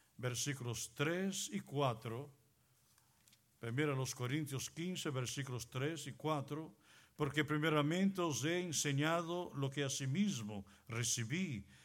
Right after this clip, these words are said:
que Cristo murió por nuestros pecados conforme a las Escrituras, y que fue sepultado y que resucitó al tercer día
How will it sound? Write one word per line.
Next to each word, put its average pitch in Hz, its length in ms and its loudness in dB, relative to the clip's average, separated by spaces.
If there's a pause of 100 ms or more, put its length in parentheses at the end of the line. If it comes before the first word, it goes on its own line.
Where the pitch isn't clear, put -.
(140)
que 135 180 2
Cristo 180 460 6
murió 139 500 6
por 160 220 2
nuestros 139 420 0
pecados 156 760 2 (260)
conforme 175 760 4
a 202 40 4
las 190 200 4
Escrituras, 151 960 0 (400)
y 151 80 0
que 156 220 0
fue 180 200 0
sepultado 160 800 4
y 160 100 2
que 160 140 0
resucitó 143 720 0
al 180 140 4
tercer 143 540 0
día 196 400 4